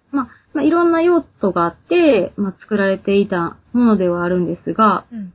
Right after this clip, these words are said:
Speaker 1: あのー、これは前方後円墳が、
Speaker 2: うん。
Speaker 1: あの、作られなくなった時に、突然消滅します。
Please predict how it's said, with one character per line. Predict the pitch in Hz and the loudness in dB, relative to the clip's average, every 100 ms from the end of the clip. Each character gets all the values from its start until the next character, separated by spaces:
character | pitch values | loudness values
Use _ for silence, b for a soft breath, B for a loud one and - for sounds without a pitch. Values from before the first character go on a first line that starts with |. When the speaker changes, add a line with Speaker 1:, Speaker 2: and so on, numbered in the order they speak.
| _ | _
Speaker 1:
あ | 214 | -6
の | 208 196 190 190 185 180 180 180 | -4 -4 -4 -4 -4 -2 -2 -4
ー、 | - _ _ _ _ _ _ | -8 _ _ _ _ _ _
こ | 403 | 2
れ | 415 | 4
は | 392 359 349 - - - | 4 4 2 -2 -10 -2
前 | 226 370 392 | 4 4 4
方 | 403 392 | 0 -2
後 | - 392 403 | 0 0 2
円 | 403 311 | 2 2
墳 | 220 180 - - - - _ 240 - | 0 -2 -4 -10 -20 -20 _ -18 0
が、 | 220 233 170 - _ | 4 4 2 -4 _
Speaker 2:
う | 226 | -10
ん。 | 190 | -2
Speaker 1:
あ | 208 | 0
の、 | 196 190 - | 0 -4 -8
作 | - 302 | -6 0
ら | 294 | 2
れ | 302 | 4
な | 302 302 | 2 0
く | 277 | 0
な | 214 | 0
っ | 185 - | -2 -4
た | 190 180 - _ _ _ _ - | -2 -2 -6 _ _ _ _ -6
時 | 349 269 | -4 2
に、 | 262 294 240 165 - _ _ | 4 6 4 0 -10 _ _
突 | 359 359 359 | -2 0 2
然 | 349 330 | 2 2
消 | - 302 | 2 4
滅 | 269 226 214 | 4 2 -2
し | |
ま | 208 | -2
す。 | 180 | -4